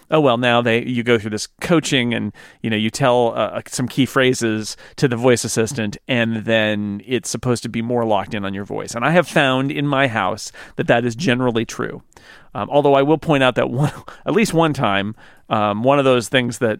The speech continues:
that I bleeped out was, um, was a, an Amazon Echo,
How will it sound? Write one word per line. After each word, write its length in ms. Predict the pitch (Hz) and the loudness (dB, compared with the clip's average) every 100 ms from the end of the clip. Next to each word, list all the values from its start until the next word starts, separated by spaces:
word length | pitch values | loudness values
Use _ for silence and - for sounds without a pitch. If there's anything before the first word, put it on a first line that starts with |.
| 143 | -4
that 180 | 117 107 | -2 0
I 100 | 104 | -2
bleeped 300 | 107 135 117 | -2 -2 0
out 240 | 110 104 104 | 0 2 0
was, 580 | 120 110 107 101 98 - - | -2 0 0 -2 -4 -10 -10
um, 400 | 107 95 87 87 _ _ _ - | -8 -8 -12 -20 _ _ _ -6
was 480 | 113 117 107 110 - | 0 2 2 -2 -8
a, 280 | 127 117 110 - | -2 0 0 -2
an 180 | 120 113 | -4 -2
Amazon 340 | 135 131 123 | -2 0 -2
Echo, 540 | 123 147 143 104 98 | -2 0 2 2 0